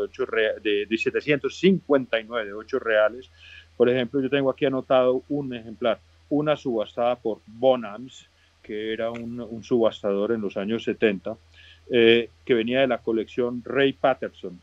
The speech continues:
eh, en mil no-, eh, su vendida en cero siete noventa y seis en Verifine,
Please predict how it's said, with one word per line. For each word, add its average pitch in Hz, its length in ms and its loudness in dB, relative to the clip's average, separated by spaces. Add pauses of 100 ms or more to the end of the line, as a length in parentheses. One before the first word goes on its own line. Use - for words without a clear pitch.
(280)
eh, 107 640 -4
en 117 240 -6
mil 123 220 -4
no-, 135 220 -4
eh, 113 160 -4
su - 140 -6
vendida 117 440 -2
en 110 160 -6
cero 113 260 -2
siete 131 360 -4
noventa 107 420 -12
y 95 60 -12
seis 123 320 -2
en 107 120 -18
Verifine, 117 580 -4